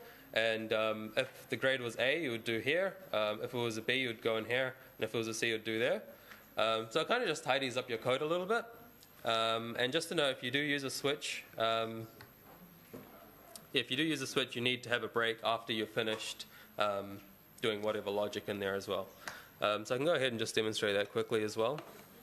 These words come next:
Um, ah, I don't know how to do this. So if I go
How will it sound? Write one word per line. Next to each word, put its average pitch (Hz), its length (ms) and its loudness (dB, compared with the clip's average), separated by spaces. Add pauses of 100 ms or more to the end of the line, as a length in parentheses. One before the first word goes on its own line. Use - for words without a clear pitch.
(3500)
Um, 107 460 0 (1700)
ah, - 180 -2 (100)
I - 40 -6
don't 104 120 -2
know 101 80 -4
how 98 100 -4
to 95 100 -6
do 90 100 -8
this. 92 160 -10
So 101 240 -2
if - 100 -6
I 113 80 0
go 110 400 -2